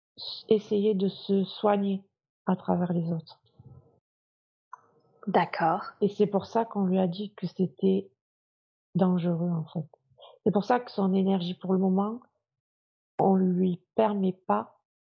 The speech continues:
Speaker 1: enfin, son âme ne se permet pas de se connecter complètement.
Speaker 2: D'accord.
Speaker 1: C'est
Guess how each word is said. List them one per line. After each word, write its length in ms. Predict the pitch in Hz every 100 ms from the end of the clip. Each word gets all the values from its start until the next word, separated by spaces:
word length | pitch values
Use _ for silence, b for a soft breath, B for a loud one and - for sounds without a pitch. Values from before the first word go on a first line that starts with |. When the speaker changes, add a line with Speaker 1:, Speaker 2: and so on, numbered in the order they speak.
| -
Speaker 1:
enfin, 160 | 165 151 - _
son 260 | - 185 196
âme 200 | 220 196
ne 100 | 180
se 180 | -
permet 320 | 180 202 190 185
pas 360 | 196 202 214 B B B -
de 80 | 185
se 140 | 196
connecter 580 | 196 220 202 190 - 208
complètement. 680 | 185 165 175 165 170 151 - _ _ _ - -
Speaker 2:
D'accord. 500 | 180 - - 151 - _ _ _ _ _
Speaker 1:
C'est 140 | 190